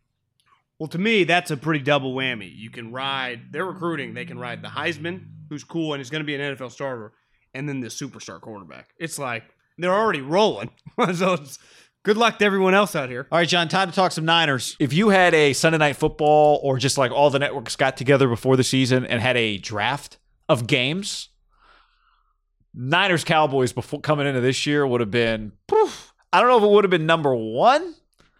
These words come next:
Speaker 2: but boy, it, I mean, we could think about, I hadn't quite thought of it that way, but it would be up there.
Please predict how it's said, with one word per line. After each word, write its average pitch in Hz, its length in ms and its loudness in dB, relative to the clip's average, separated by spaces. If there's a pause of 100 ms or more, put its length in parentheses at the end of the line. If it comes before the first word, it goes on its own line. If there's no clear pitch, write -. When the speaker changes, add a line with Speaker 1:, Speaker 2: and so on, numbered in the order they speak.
(600)
Speaker 2:
but 139 320 2
boy, 165 380 4
it, 160 180 -6 (140)
I 131 40 -10
mean, 131 100 -6
we 202 80 -4
could - 160 -4
think 349 140 -4
about, 123 180 -2
I 131 40 2
hadn't 180 140 -2
quite 170 240 -10
thought 185 140 -4
of 110 80 -10
it 104 80 -14
that 104 180 -6
way, 107 180 -10
but 107 180 -6
it 185 80 2
would 233 120 -4
be 208 120 2
up - 200 2
there. - 180 -12